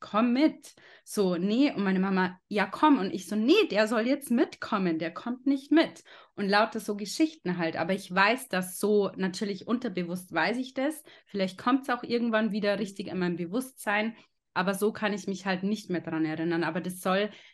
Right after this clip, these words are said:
Speaker 1: eine ganz, ähm, ja, intensive Zeit gewesen sein. Und, ähm,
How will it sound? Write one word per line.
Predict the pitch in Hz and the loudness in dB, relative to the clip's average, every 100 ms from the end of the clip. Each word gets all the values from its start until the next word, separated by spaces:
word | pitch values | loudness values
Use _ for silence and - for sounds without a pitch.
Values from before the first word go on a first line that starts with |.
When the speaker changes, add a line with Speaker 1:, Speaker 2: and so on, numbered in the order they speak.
| - | -6
Speaker 1:
eine | 180 | -4
ganz, | 180 185 208 226 - - | 2 2 2 -4 -12 -4
ähm, | 180 185 190 185 - | 0 2 2 2 -2
ja, | - 185 | 0 2
intensive | - 180 185 185 202 185 180 | 4 2 0 -4 -4 -6 -6
Zeit | - 180 202 | -2 -2 0
gewesen | 269 247 262 254 262 | -4 -2 -2 0 0
sein. | - 214 220 247 262 - _ _ | 2 4 4 2 -4 -8 _ _
Und, | 208 202 202 196 180 - | 0 0 0 -2 -4 0
ähm, | 185 185 185 | 4 4 2